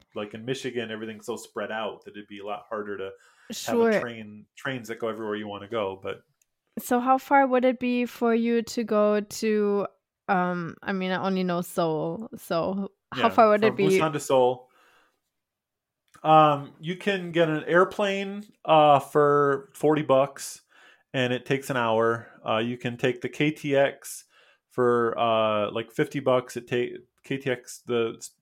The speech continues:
Speaker 1: speed train takes two
Speaker 2: Mm-hmm.
Speaker 1: hours. Uh, the cheaper train that's, like, tw-, twenty to thirty bucks takes five hours, or you can ride your bike there. I rode my bike there a couple years ago.
Speaker 2: Oh, yeah.
Speaker 1: Um, some people do it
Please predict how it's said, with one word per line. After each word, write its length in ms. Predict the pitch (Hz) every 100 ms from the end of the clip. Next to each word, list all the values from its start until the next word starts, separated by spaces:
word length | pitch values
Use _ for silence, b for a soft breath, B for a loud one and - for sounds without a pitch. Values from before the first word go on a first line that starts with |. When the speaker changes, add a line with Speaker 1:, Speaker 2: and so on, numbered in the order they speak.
| _
Speaker 1:
speed 320 | - 135 135
train 260 | 131 120 117
takes 220 | 117 -
two 160 | 208
Speaker 2:
Mm-hmm. 60 | 123
Speaker 1:
hours. 540 | 117 113 110 110 - b b b b b -
Uh, 480 | 123 113 110 110 107 - _ -
the 260 | 117 113 -
cheaper 320 | 180 180 156
train 460 | - 147 135 131
that's, 200 | 127 127
like, 260 | 131 120 - _ _ _ _ _ _ _
tw-, 140 | - -
twenty 240 | - 131
to 80 | 127
thirty 280 | 120 131 127
bucks 420 | 120 123 123 -
takes 220 | - 120
five 240 | - 127 120
hours, 440 | 117 117 113 107
or 220 | - 127 131
you 120 | 123
can 160 | -
ride 240 | 107 117 117
your 100 | 107
bike 260 | 113 117 -
there. 280 | 104 101 B B -
I 80 |
rode 220 | 139 156 143
my 100 | 139
bike 300 | 131 131 -
there 220 | 117 113
a 40 | 110
couple 200 | 117 120
years 180 | 117 113
ago. 400 | 107 98 98 -
Speaker 2:
Oh, 100 | 220
yeah. 220 | 226 214
Speaker 1:
Um, 160 | 226 - _ b b b b
some 240 | - 175 180
people 260 | 190 180
do 200 | 147 160
it 220 | 151 151